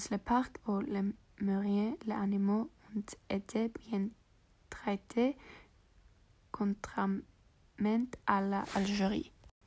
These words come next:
Nous avons également visité des endroits où nous avons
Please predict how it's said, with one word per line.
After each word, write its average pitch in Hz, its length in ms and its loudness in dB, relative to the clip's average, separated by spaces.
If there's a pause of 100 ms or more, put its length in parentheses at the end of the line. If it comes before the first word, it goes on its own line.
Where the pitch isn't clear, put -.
(480)
Nous 247 260 10
avons 214 420 4 (160)
également 220 840 4
visité 226 680 -2 (840)
des 214 340 4 (340)
endroits 220 540 2
où 196 160 2
nous 208 360 2
avons 208 440 -2